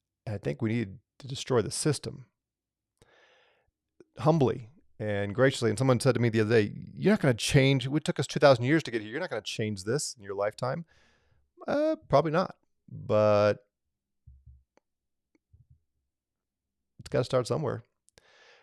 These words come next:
Uh, Peter says, "By work, I mean most people are comfortable with it." Yeah, well, I think, yeah, it, it's just, it's all we know. It's, it's what we do. We're,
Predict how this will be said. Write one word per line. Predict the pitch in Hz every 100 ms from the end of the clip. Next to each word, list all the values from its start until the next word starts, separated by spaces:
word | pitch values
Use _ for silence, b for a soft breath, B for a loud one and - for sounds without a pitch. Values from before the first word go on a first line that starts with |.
| b
Uh, | 120 120 117 113 113 101 214 -
Peter | 120
says, | 107 117
"By | 101 107
work, | 104 117 -
I |
mean | 104 107 104
most | 104 107
people | 120 110
are | 98
comfortable | 120 101 98
with | -
it." | - B B
Yeah, | 156 180 165 131
well, | 175 180
I | 165
think, | 196 165
yeah, | 165 165
it, | 123
it's | 143 143 143
just, | - -
it's | - 143
all | 170 190
we | 156
know. | 190 196
It's, | 123
it's | 135 147
what | 156
we | 139
do. | 135 185
We're, | 110 110